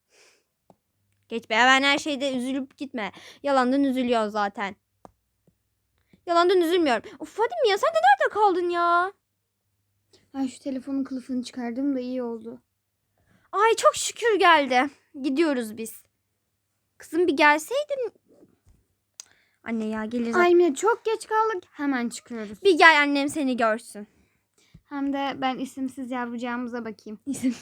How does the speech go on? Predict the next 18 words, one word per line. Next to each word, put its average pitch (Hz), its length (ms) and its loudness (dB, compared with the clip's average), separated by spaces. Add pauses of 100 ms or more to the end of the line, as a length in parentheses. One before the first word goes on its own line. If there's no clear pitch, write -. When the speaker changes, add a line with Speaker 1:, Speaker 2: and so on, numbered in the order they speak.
(200)
Speaker 1:
<laughs> - 260 -14
vallahi 311 420 6
ismi 294 300 2
yok 330 200 2
çocuğun 233 420 -4
ya. 214 140 -6
Speaker 2:
<gasps> 294 560 -14
Ay, - 280 0
kıçına 539 400 0
şaplakladım. 339 1400 2 (420)
Speaker 1:
Kız, 339 100 -4
Speaker 2:
Mua! 440 260 0
Speaker 1:
teyzecim, 381 640 6
bir 359 100 2
teyzecim 359 580 -4
falan, 339 400 -2
hoş 339 260 -6
geldin. 285 560 -2